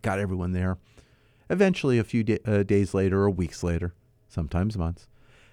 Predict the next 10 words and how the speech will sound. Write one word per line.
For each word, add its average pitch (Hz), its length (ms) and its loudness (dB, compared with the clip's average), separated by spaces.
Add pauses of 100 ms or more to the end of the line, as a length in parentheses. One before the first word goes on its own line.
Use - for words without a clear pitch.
(100)
people 247 280 2
will 220 100 0
then 160 420 -2 (1040)
leave 147 360 2
and 170 120 -2
go 151 100 2
back 139 240 0
to 156 80 -6
their 156 180 -2
lives. 110 520 -2